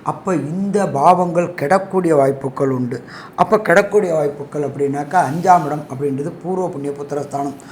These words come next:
உங்களுக்கு ராசிக்கு அஞ்சாம் இடம்ன்றது பூர்வ புண்ணிய புத்திரஸ்தானம். அந்த பூர்வ புண்ணிய புத்திரஸ்தான அதிபதி ராசிக்கு பன்னெண்டுல போயிட்டாரு,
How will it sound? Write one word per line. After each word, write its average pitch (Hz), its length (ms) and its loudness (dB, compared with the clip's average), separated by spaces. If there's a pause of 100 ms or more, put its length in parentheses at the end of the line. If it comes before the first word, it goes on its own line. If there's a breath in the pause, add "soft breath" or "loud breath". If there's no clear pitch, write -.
(180 loud breath)
உங்களுக்கு 165 360 0
ராசிக்கு 160 440 0
அஞ்சாம் 147 380 0
இடம்ன்றது 143 300 -6
பூர்வ 165 320 -4
புண்ணிய 139 260 -6
புத்திரஸ்தானம். 135 520 -8 (340 loud breath)
அந்த 160 180 -2
பூர்வ 214 360 4
புண்ணிய 185 180 -2
புத்திரஸ்தான 151 640 -4
அதிபதி 156 300 0
ராசிக்கு 160 520 0
பன்னெண்டுல 175 440 -2
போயிட்டாரு, 147 600 -2